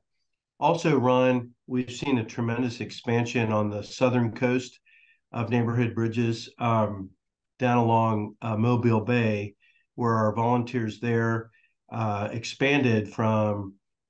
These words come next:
Fairhope to now the entire Baldwin County area. And, um, Ron, they have filled three hundred needs in Neighborhood Bridges, Baldwin County alone this year. And just an interesting fact,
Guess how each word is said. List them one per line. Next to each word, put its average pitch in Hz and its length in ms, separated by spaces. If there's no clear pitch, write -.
Fairhope 131 600
to 123 140
now 117 340
the 113 160
entire 110 720
Baldwin 113 360
County 113 400
area. 110 440
And, 120 500
um, 110 440
Ron, 139 400
they 139 140
have 160 180
filled 120 280
three 127 240
hundred 135 380
needs 131 540
in 110 140
Neighborhood 117 480
Bridges, 110 340
Baldwin 113 440
County 113 420
alone 110 500
this 127 400
year. 104 400
And 120 320
just 147 300
an - 60
interesting 135 520
fact, 127 480